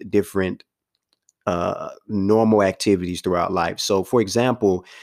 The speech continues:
you take a company like Angry Birds or a, a game like Angry Birds. Angry Birds was the first actual gaming app. The reason why,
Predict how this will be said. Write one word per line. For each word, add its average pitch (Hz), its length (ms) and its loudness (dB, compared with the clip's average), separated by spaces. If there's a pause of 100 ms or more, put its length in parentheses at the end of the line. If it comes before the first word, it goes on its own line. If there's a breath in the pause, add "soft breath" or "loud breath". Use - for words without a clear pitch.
(100)
you 120 100 2
take 139 300 2
a 98 100 0
company 107 460 -2
like 92 320 -4 (160)
Angry 107 320 2
Birds - 580 -4 (240)
or 95 380 2
a, - 220 -4
a 101 60 -4
game 107 280 2
like 95 220 -2
Angry 104 300 -2
Birds. - 380 -10 (1000)
Angry 151 320 4
Birds 110 320 2
was 107 180 -6
the 98 120 -14 (180)
first 147 440 -4 (120)
actual 123 520 -4
gaming 117 600 -2 (120)
app. 104 320 -4
The 107 140 -6
reason 127 280 -4
why, 113 240 -2